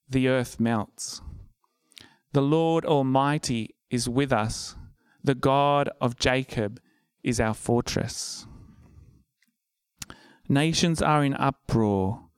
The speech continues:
kingdoms fall. It sounds like what's going on around us, isn't it? Nations are in uproar,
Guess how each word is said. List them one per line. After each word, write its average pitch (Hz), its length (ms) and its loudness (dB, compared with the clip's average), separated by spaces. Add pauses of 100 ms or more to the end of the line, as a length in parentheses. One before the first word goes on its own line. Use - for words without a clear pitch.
(320)
kingdoms 143 540 0
fall. 104 720 0 (1500)
It - 80 -2
sounds 170 460 2
like 156 160 2
what's 156 200 0
going 151 280 2
on 143 120 2
around 139 420 2
us, 120 140 -2
isn't 147 220 0
it? 123 140 -4
Nations 156 520 0
are 143 220 2
in 135 80 -2
uproar, 117 680 -2